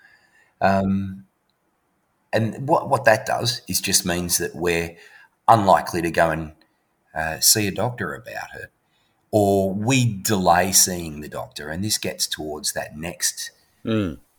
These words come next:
Speaker 1: barrier. So that what the denial does is then leads to the delay, and the delay is a problem because it means that we might see our doctor later than we should,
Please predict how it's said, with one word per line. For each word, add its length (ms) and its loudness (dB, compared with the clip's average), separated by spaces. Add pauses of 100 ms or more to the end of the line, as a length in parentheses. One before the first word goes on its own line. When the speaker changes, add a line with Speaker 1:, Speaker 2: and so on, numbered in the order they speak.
(140)
Speaker 1:
barrier. 500 -6 (200)
So 240 2
that 220 -4
what 180 -2
the 80 -6
denial 640 4
does 500 -4 (240)
is 280 -6
then 360 2
leads 320 2
to 160 -4
the 120 -10
delay, 600 -4 (440)
and 200 -8
the 60 -12
delay 960 0
is 180 -6
a 60 -8
problem 600 -4 (340)
because 520 0
it 180 -12
means 580 -2
that 200 -10
we 220 -10
might 340 -4
see 340 2
our 120 0
doctor 540 -8 (140)
later 460 2
than 200 -4
we 100 -12
should, 360 -6